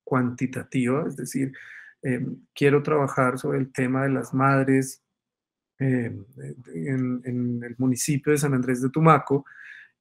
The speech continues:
y los porcentajes me demuestran que hay tanta tasa de mortalidad al nacer, hay tanta tasa de personas que no tienen acceso a servicios de salud, hay tantas tasas que me están demostrando la situación que quiero corroborar,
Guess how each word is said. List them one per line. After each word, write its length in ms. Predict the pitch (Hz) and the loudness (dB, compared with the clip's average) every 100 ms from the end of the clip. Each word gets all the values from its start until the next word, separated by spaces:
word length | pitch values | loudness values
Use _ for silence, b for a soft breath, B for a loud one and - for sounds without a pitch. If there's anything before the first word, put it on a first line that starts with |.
| _ _ | _ _
y 80 | - | -2
los 180 | 127 127 | 0 0
porcentajes 760 | - 131 135 131 135 127 139 | -2 -2 0 0 2 2 2
me 100 | 139 | 2
demuestran 680 | 139 135 139 139 131 131 131 | 2 4 4 2 0 0 0
que 180 | 127 131 | 0 -2
hay 400 | 127 120 123 123 | -2 -2 -2 -2
tanta 800 | - 143 135 131 131 131 127 139 - | -2 0 0 -2 -4 -4 -6 -8 -4
tasa 360 | 135 127 139 | -4 -4 -4
de 220 | 131 135 | -2 -2
mortalidad 760 | 131 127 123 - 131 123 123 120 | 0 0 -2 -2 -2 0 -2 -6
al 120 | 123 127 | -6 -6
nacer, 640 | 123 156 151 139 135 131 B B B _ | 0 6 8 8 6 2 B B B _
hay 200 | 131 127 | -4 -2
tanta 420 | 127 135 131 135 | 2 0 0 -4
tasa 340 | - 139 131 131 | 0 -2 0 0
de 180 | 131 127 | 0 -2
personas 520 | - 131 135 127 127 | -6 -8 -6 -8 -6
que 100 | - | -4
no 140 | 131 | -4
tienen 240 | 127 131 131 | 0 0 0
acceso 400 | 131 - 127 127 | -2 0 0 -2
a 40 | |
servicios 480 | 127 123 123 120 123 | -4 -2 -2 -2 -6
de 80 | 127 | -10
salud, 540 | 127 127 143 143 139 135 B B B - | -6 0 4 6 4 2 B B B -2
hay 280 | 131 127 | 0 0
tantas 460 | - 139 131 139 - | 2 2 4 0 -2
tasas 340 | 143 127 127 | -2 -2 -4
que 120 | - 131 | -4 -4
me 60 | |
están 280 | 131 - 123 | -2 -2 0
demostrando 580 | 127 135 - 131 123 131 | 0 -2 -2 -2 0 0
la 140 | 139 | 0
situación 760 | 139 147 - 123 - 139 135 131 | -2 -6 -6 -8 -4 0 2 0
que 120 | 131 | -2
quiero 260 | - 135 131 | -2 -2 0
corroborar, 640 | 147 139 123 123 110 170 | -2 0 0 -2 -6 -8